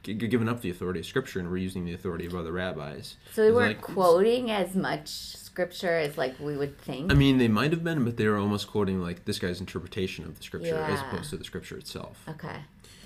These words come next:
Speaker 1: So Jesus does, like you said, he doesn't have to quote other rabbis. He's the one who wrote it. So he just is, is quoting himself
Speaker 2: Yeah.
Speaker 1: and also saying, "I'm the Messiah." Just then, a man in their synagogue who was possessed by an impure spirit cried out,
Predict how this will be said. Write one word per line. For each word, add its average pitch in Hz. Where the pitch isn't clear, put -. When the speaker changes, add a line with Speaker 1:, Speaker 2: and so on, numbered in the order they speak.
Speaker 1:
So 101
Jesus 113
does, 101
like 95
you 95
said, 117
he 92
doesn't 95
have 95
to -
quote 98
other 82
rabbis. 90
He's 87
the 98
one 95
who 95
wrote 90
it. -
So -
he -
just -
is, -
is -
quoting 95
himself -
Speaker 2:
Yeah. 151
Speaker 1:
and 95
also 90
saying, 82
"I'm 85
the -
Messiah." -
Just 117
then, 117
a 107
man 104
in 110
their 101
synagogue 98
who 101
was 92
possessed 104
by 101
an 95
impure 92
spirit 101
cried 87
out, 82